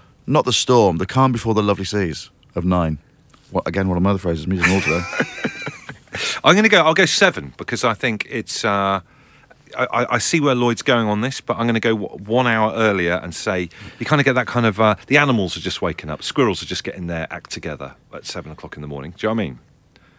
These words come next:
Speaker 1: Ye-
Speaker 2: Birds and that, singing and that.
Speaker 1: I just don't think, wow,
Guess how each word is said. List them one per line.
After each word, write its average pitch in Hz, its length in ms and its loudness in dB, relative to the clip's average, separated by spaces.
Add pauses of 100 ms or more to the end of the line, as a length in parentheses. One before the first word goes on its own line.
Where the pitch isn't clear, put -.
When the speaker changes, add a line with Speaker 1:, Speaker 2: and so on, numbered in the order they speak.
(340)
Speaker 1:
Ye- 113 80 -2
Speaker 2:
Birds 82 340 -2
and 80 100 -8
that, - 140 -10
singing 82 300 -4
and 73 100 -8
that. 73 160 -10 (140)
Speaker 1:
I 123 300 6
just 117 280 -4
don't 117 240 2
think, 104 380 -4 (840)
wow, 95 500 2